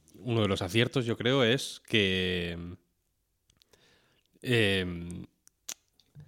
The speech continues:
lo, lo que decís efectivamente se puede aplicar a, ya no solo a, a trabajos, ¿no? Que creo, yo es uno de los, em, mensajes, enseñanzas, eh, ideas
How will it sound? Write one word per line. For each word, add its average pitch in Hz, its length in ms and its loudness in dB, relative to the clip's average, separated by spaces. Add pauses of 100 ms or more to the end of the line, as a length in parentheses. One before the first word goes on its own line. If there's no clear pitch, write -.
(260)
lo, 113 260 0
lo 110 240 2
que 95 400 0
decís 104 640 0
efectivamente 113 720 0
se 110 80 -2
puede 110 180 4
aplicar 117 560 2
a, 90 580 -6 (340)
ya 110 180 2
no 117 260 2
solo 123 200 6
a, 104 340 0
a 92 60 -2
trabajos, 95 640 0
¿no? 143 220 -4
Que 104 180 -2
creo, 127 240 2 (680)
yo 107 500 -6
es 113 60 0
uno 131 120 4
de 127 80 6
los, 117 260 2
em, 101 720 -2 (1600)
mensajes, 110 680 2
enseñanzas, 104 1120 4
eh, 98 680 0
ideas 104 800 4